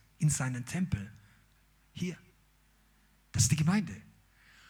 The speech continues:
Gott möchte, dass du sauber bist, aber nicht nur sauber von Sünde,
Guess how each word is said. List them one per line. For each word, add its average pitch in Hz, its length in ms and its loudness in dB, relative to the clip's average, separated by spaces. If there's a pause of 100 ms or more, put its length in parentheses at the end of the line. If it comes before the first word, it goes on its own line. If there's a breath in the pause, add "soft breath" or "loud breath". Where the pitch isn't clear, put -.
(220 soft breath)
Gott 196 260 8
möchte, 175 320 2
dass 156 160 -2
du - 80 0
sauber - 460 2
bist, 127 460 -6
aber 151 140 6
nicht 190 160 4
nur 214 120 10
sauber 190 400 2 (240)
von 127 180 -6
Sünde, 220 420 6